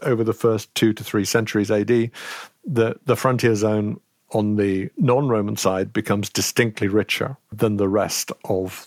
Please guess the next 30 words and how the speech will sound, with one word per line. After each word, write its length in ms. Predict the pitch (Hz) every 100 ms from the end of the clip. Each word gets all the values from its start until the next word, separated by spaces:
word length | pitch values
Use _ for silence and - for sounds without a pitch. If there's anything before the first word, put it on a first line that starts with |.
| -
the 280 | 104 92 117
non-Roman 720 | 143 110 104 101 101 98 95
Germanic-speaking 800 | 90 98 98 92 - 95 95 95
world. 280 | 101 107 107 - - - -
By 280 | 123 113 110
the 120 | 123
end 140 | 127
of 80 | 113
this 160 | 101 -
process 460 | - 123 - 98
of 80 | 95
expansion 640 | 98 - 156 185 165 -
in 80 | 110
the 100 | 104
third 260 | 107 104 98
century, 440 | 110 - 107 101 - - - - -
uh, 220 | - 104 98 -
basically 760 | 113 - - 110 101 92 95 - - 175 -
the, 300 | 104 101 - _ _ _ -
the 140 | 107
clients 800 | - 131 123 110 104 - - - _ - - - -
that 300 | 151 107 110
Rome 420 | - 135 113 101 101
has 140 | -
had 480 | - 117 101 92 - - -
on 500 | 113 92 98 98 104 - _ _ _ -
its, 800 | 196 110 - 107 - - - - _ -
uh, 180 | 107 98
Danubian 680 | 110 104 110 104 104 98
frontiers, 760 | 92 104 98 107 110 107 -